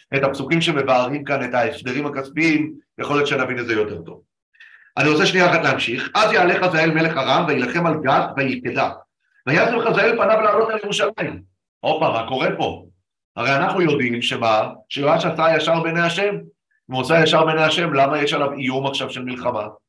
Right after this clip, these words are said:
מאיפה זה קורה? "ויקח יואש מלך יהודה את כל הקודשים אשר הקדישו יהושפט ויהורם ואחזיהו אבותיו מלכי יהודה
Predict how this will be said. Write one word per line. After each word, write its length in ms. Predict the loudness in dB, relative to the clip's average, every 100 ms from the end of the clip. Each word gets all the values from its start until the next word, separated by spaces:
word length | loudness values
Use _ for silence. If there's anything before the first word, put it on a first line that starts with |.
| _ -12
מאיפה 300 | -10 -8 -6
זה 100 | -4
קורה? 280 | -4 -4 -6 -10 -20 _ _ _ _ _ _ _ _ _ _
"ויקח 240 | 4 6 4
יואש 280 | 6 6 6
מלך 260 | 6 4 6
יהודה 280 | 6 6 4
את 140 | 4
כל 180 | 4 4
הקודשים 440 | 4 2 2 2
אשר 180 | 2 2
הקדישו 440 | 0 -2 -2 0
יהושפט 640 | 2 4 2 -2 -4 -8 -10 _ _ _
ויהורם 580 | 0 2 2 2 0 -2 -14 _ _
ואחזיהו 680 | 0 2 2 2 4 4 4
אבותיו 360 | 2 0 0
מלכי 220 | -2 -2 0
יהודה 280 | 0 -2